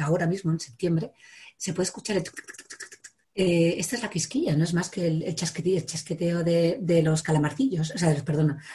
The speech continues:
de los camar-, camarones. Y, y estos generan unas señales acústicas, en general, las especies marinas, que pueden usarse a modo de defensa de territorio o de advertencia,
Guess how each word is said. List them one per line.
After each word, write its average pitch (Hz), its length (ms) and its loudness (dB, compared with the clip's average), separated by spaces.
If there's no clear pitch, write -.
de 180 80 0
los 151 640 6
camar-, 160 380 6
camarones. 156 680 4
Y, 175 1080 4
y 208 160 2
estos 214 320 -2
generan 196 300 2
unas 208 120 0
señales 185 380 0
acústicas, 208 720 -4
en 175 120 2
general, 160 520 2
las 165 160 0
especies 220 440 -4
marinas, 185 600 -2
que 196 120 0
pueden 202 720 4
usarse 262 500 -2
a 247 60 2
modo 185 300 0
de 170 120 2
defensa 175 460 0
de 156 80 4
territorio 160 580 -2
o 180 60 2
de 151 80 2
advertencia, 175 680 0